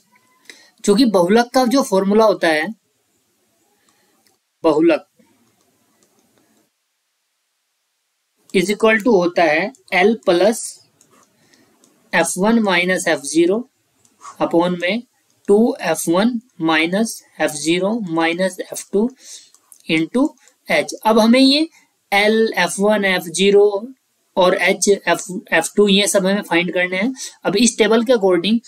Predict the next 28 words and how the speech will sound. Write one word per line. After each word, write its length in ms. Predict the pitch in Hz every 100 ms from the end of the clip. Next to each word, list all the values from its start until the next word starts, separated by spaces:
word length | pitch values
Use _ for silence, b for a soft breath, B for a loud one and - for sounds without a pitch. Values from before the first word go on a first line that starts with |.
| B B -
जो 200 | 156 240
ये 360 | 285 269 311 - _ _ -
सबसे 360 | 214 190 240
ज्यादा 280 | 196 165 160
है, 220 | 147 131 - _
संचय 380 | - 170 190 240
बारंबारता 540 | 220 214 214 202 202 202
से 120 | 226
बता 280 | 202 202 196
सकते 220 | 196 190
हैं, 80 | 233
लेकिन 260 | 202 202 -
अगर 240 | 214 254
जो 160 | 226 269
सबसे 320 | - 220 -
ज्यादा 260 | 208 175 185
है 140 | 196 214
इसे 220 | 196 226
हम 240 | 208 285 - B B B -
क्या 140 | 196 202
मान 180 | 208
लेते 240 | 208 214 226
हैं, 160 | 269 320 -
एफ़ 100 | 180
ज़ीरो। 380 | 151 151 143 127 - b b b 196
तो 220 | 190 180 b b _ _ _ _ -
given 400 | 147 185 208 202
है 120 | 226